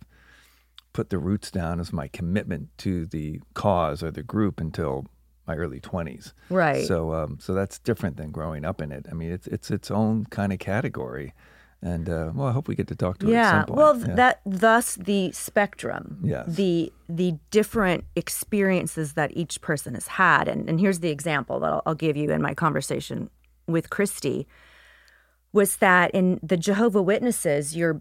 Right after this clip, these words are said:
Speaker 2: you're excommunicated if you leave, right? Uh, much like Scientology, you have no more contact with family. They
Speaker 1: Right.
Speaker 2: shun you. They
Speaker 1: Yeah.
Speaker 2: ignore you. So that
Speaker 1: Yeah.
Speaker 2: was her decision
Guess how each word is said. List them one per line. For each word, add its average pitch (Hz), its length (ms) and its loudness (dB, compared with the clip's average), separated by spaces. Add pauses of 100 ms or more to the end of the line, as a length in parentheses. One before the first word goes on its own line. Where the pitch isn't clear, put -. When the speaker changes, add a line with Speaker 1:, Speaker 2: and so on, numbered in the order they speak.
Speaker 2:
you're 170 260 0
excommunicated 151 880 -2
if 139 160 -8
you 135 100 -8
leave, - 460 -10 (140)
right? 147 380 -2 (260)
Uh, 180 180 4
much 214 300 2
like 180 180 0
Scientology, 147 800 -2
you 170 140 -2
have 160 120 -2
no 165 220 0
more 156 160 -4
contact 147 480 -6
with - 100 -20
family. 196 540 2
They 147 200 0
Speaker 1:
Right. - 160 -2
Speaker 2:
shun 175 200 4
you. 160 220 0
They 147 100 2
Speaker 1:
Yeah. - 80 -2
Speaker 2:
ignore 196 380 2
you. 175 220 2 (480)
So - 140 2
that 220 180 8
Speaker 1:
Yeah. - 40 2
Speaker 2:
was 233 240 2
her 185 540 6 (220)
decision 156 720 0